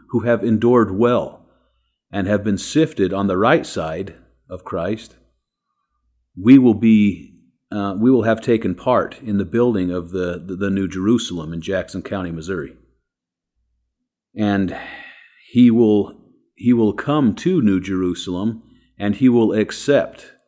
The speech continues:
the temple that has been freshly built and dedicated, right? He will accept that temple. That will be the second appearance.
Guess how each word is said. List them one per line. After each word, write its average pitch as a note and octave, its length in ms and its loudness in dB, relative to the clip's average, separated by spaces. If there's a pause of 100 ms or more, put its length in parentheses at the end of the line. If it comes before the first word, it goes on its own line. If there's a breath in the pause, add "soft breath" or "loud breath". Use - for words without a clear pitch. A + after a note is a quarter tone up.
(360)
the G#2+ 100 0
temple F#2 680 -2
that G2 140 -6
has F2 200 -6
been G#2 240 -4
freshly G#2+ 560 -2
built A#2+ 320 2
and F2+ 100 -6
dedicated, F2+ 680 -4
right? F2 220 -8
He G#2 120 -4
will F#2+ 320 -4 (240 soft breath)
accept - 640 -2
that E2+ 260 -6
temple. - 520 -14 (640)
That F#2+ 140 -4
will G2+ 80 -2
be A2 100 2
the A2+ 100 0
second A2 460 0
appearance. - 640 -10